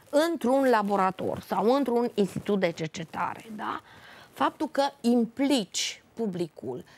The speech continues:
implicarea publicului și a tineretului este foarte importantă și eu cred că este un reper al politicii europene.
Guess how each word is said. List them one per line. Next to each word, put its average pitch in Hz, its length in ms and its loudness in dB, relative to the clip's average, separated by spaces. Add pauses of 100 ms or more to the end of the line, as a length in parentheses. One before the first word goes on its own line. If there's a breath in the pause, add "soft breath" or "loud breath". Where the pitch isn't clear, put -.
(200 loud breath)
implicarea 226 760 0
publicului 254 540 0
și 175 140 -8
a 208 140 -2
tineretului 226 800 -4
este 208 260 -4
foarte 220 440 -4
importantă 180 760 -6 (320 loud breath)
și 233 420 0
eu 214 360 2
cred 285 260 -4
că 247 100 -2 (220)
este 247 300 -4 (600)
un 277 280 0
reper 233 760 0 (440 soft breath)
al 254 260 2
politicii 247 600 0
europene. 190 880 -2